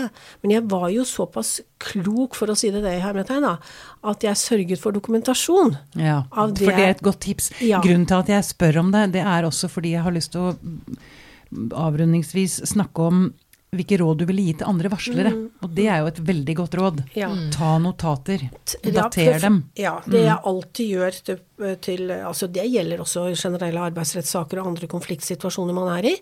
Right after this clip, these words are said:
Speaker 3: Mm.
Speaker 1: Ta notater. Skriv ned med litt snille filleting. Dato, klokkeslett, hvem som sa hva.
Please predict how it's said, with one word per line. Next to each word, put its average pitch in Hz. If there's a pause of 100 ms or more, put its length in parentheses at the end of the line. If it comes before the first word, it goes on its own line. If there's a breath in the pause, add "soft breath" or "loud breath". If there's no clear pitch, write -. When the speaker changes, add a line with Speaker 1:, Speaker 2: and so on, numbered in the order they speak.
(140)
Speaker 3:
Mm. 185
Speaker 1:
Ta 254
notater. 254 (240 loud breath)
Skriv 294
ned 220
med 247
litt 247
snille 214
filleting. 247 (300 loud breath)
Dato, 170
klokkeslett, -
hvem 226
som 254
sa 220
hva. 170